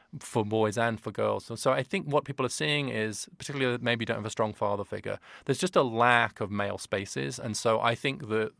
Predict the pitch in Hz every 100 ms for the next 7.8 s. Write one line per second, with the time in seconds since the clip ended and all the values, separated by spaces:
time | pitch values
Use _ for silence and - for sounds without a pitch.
0 | - 107 104 104 - - 156 - - 113
1 | 101 107 107 101 - 107 101 98 - -
2 | - 120 107 110 127 127 110 98 - 110
3 | 104 98 98 107 113 101 104 - 113 110
4 | 110 - 113 101 98 98 - 101 101 -
5 | 101 98 - 98 101 - - - - 101
6 | 101 101 131 147 143 135 - 143 147 151
7 | 127 160 175 120 104 101 101